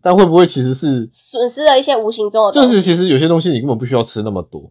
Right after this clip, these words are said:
Speaker 1: 你反而多吃了更多东西进去。
Speaker 2: 对，那比如说，
Speaker 1: 对。
Speaker 2: 假设有同学或朋友要约你去那间餐厅内用，然后你滑 Foodpanda 看到，诶，这间外带自取七九折，你会不会跟朋友说：“诶，我看到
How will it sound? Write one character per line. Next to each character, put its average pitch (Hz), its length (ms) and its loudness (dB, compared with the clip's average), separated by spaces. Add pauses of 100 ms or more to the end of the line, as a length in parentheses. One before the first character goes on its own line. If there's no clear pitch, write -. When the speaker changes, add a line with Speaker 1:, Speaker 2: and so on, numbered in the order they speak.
(120)
Speaker 1:
你 139 140 -2
反 127 180 2
而 113 60 0
多 143 200 4
吃 143 200 -6
了 117 100 2
更 113 220 0
多 101 160 0
东 92 180 -6
西 87 140 -10
进 - 100 -6
去。 - 80 -10
Speaker 2:
对， - 100 -20
那 370 80 2
比 330 120 -4
如 269 120 2
说， 311 240 0
Speaker 1:
对。 320 60 -4
Speaker 2:
假 233 160 4
设 285 260 2
有 214 160 6
同 247 240 2
学 226 280 2
或 277 120 0
朋 269 220 -2
友 214 100 0
要 247 160 2
约 247 160 0
你 226 140 -2
去 240 240 -4
那 247 160 0
间 226 160 -4
餐 240 160 -4
厅 214 220 -6
内 202 140 0
用， 208 120 0
然 262 100 2
后 392 60 6
你 302 240 -2
滑 339 240 -4
Foodpanda 392 500 -2
看 392 200 -2
到， 392 80 0
诶， 381 220 -6 (380)
这 453 160 -2
间 440 140 0
外 453 260 2
带 440 220 2
自 453 160 0
取 269 180 -2
七 381 160 -6 (180)
九 277 220 0
折， 220 460 -8
你 294 100 -10
会 440 80 -4
不 440 60 -10
会 403 160 2
跟 381 140 2
朋 381 100 -4
友 294 160 0
说 302 160 -4 (320)
：“诶， - 80 0 (400)
我 349 100 -6
看 440 160 -8
到 466 60 0